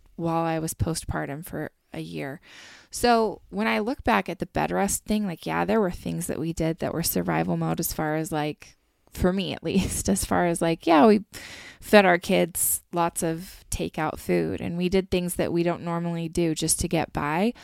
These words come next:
But mentally, the worst I can remember was that period of postpartum depression where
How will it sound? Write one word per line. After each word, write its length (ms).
But 220
mentally, 840
the 100
worst 460
I 140
can 180
remember 460
was 260
that 220
period 400
of 120
postpartum 480
depression 460
where 140